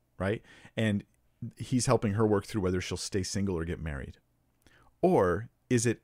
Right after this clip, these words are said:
a man who's engaged to a girl and they're thinking about maybe staying single,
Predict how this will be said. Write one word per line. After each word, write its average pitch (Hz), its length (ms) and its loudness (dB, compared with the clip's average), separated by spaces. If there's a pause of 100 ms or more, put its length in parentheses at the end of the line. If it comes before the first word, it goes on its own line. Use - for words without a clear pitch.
(300)
a 104 140 0
man 135 380 0
who's 113 260 0
engaged 131 640 -2
to 104 140 -2
a 90 40 0
girl 78 440 -4 (120)
and 110 120 2
they're 98 100 0
thinking 123 380 0
about 95 200 2
maybe 98 220 0
staying 90 340 -4
single, - 440 -4